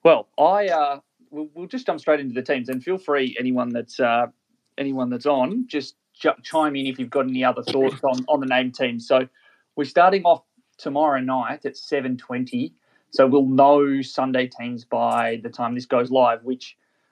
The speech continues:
I know it might sound pretty prima facie normal for men's players, but that was not a guarantee for the women's last year. And quite often we were, we were getting dudded with start times at, like, four forty-five, and then teams for the next day would get announced fifteen minutes after.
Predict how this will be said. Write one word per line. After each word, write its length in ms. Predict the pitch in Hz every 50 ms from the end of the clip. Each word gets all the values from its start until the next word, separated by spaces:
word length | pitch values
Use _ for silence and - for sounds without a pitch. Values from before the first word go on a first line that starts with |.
| _ -
I 80 | - 123
know 160 | 139 151 156
it 100 | 151 -
might 200 | 143 143 135 131
sound 560 | - - 147 135 131 127 127 127 127 127 127 - - _ _ _ _ _ _ _ _
pretty 400 | - - - 135 131 135 127 127 -
prima 360 | - - - 131 131 127 123
facie 600 | 123 - 131 127 131 131 - - 123 117 117 117
normal 540 | 117 123 127 123 127 127 131 131 127 127 123
for 200 | - - 127 120 117
men's 340 | 120 123 123 127 131 127
players, 420 | - - 135 120 117 117 117 117 117
but 200 | - 117 113 -
that 160 | - 131 131
was 100 | 147 135
not 120 | 127 147 143
a 60 | 131
guarantee 680 | 120 135 127 127 127 127 127 - - 127 123 117 113
for 120 | 113 - 120
the 80 | 123
women's 360 | 117 123 120 120 117 117 117
last 300 | 123 117 113 113 - -
year. 200 | 127 120 113 113
And 180 | 120 117 120 120 - _ _ _ _ _ _ _ _
quite 280 | - - 139 127 131 135
often 320 | 131 190 - 143 127 120
we 140 | 123 127 131
were, 200 | 123 131 123 - - _ _ _ _ _ _ -
we 80 | 139 135
were 60 | 135
getting 300 | 147 139 139 139 135 127
dudded 400 | 135 123 131 127 127 120 120 120 _ _ _ _ _ _
with 200 | - 135 135 127
start 340 | - - - 143 131 135 131
times 220 | - 123 123 123
at, 100 | 131 127
like, 160 | 120 120 120 -
four 300 | - - 139 135 131 131
forty-five, 640 | - 139 127 127 127 127 - 131 123 123 127 120
and 140 | 123 120 120
then 260 | - 120 120 120 117 -
teams 280 | - - 131 123 117
for 80 | 120 127
the 80 | 123 123
next 220 | 127 127 123 -
day 140 | - 120 131
would 180 | 117 120 117
get 120 | - 127 117
announced 360 | 113 117 117 117 117 120 -
fifteen 320 | - 131 127 - 123 123
minutes 240 | 127 127 123 123 -
after. 360 | 123 120 117 117 - 117 107